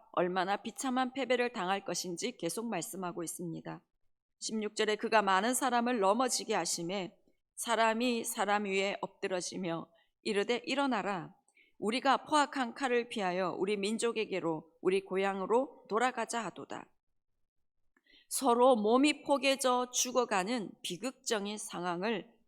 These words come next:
당하게 될 것입니다. 그리고 애굽의 동맹국들의 그 용병들은 자기, 용병들은 자기 민족과 고향으로 돌아가자, 도망가자라고 할 것입니다.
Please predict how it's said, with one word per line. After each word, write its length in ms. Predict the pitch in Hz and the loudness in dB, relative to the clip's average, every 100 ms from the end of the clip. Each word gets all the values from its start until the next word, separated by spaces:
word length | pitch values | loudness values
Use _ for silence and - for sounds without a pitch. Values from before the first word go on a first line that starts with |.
| _ | _
당하게 400 | 147 160 165 214 | -8 -4 -2 -2
될 200 | 180 - | -4 -10
것입니다. 420 | - - - - _ _ _ _ _ _ | -10 -10 -12 -18 _ _ _ _ _ _
그리고 440 | 262 262 269 269 269 | -2 0 2 2 4
애굽의 380 | 240 240 254 254 | 2 2 2 2
동맹국들의 920 | 196 190 208 233 220 202 - 185 190 190 | -2 -4 -2 -2 -4 -6 -4 -2 -2 -4
그 160 | 175 | -6
용병들은 840 | 160 160 170 226 247 180 190 202 - _ - - | -4 -4 0 0 0 -2 -2 -2 -6 _ -20 -10
자기, 480 | - 196 202 226 214 - _ _ - | -4 -2 -2 -4 -8 -12 _ _ -2
용병들은 720 | 185 185 190 220 208 190 240 - | 2 2 2 0 -2 -2 -2 -2
자기 480 | 196 202 247 262 | -2 -2 -2 -4
민족과 720 | - 208 269 254 226 - 233 240 | -2 0 2 0 -2 0 0 0
고향으로 580 | 196 196 190 175 226 | -2 0 0 -2 -2
돌아가자, 680 | - 226 285 220 170 156 151 _ _ - | -2 0 0 0 -6 -6 -10 _ _ -8
도망가자라고 1160 | - 170 220 262 285 285 262 175 147 147 190 196 | -2 2 4 4 2 2 0 0 -6 -6 -8 -8
할 100 | 175 | -14
것입니다. 540 | - - - - - | -12 -12 -12 -16 -20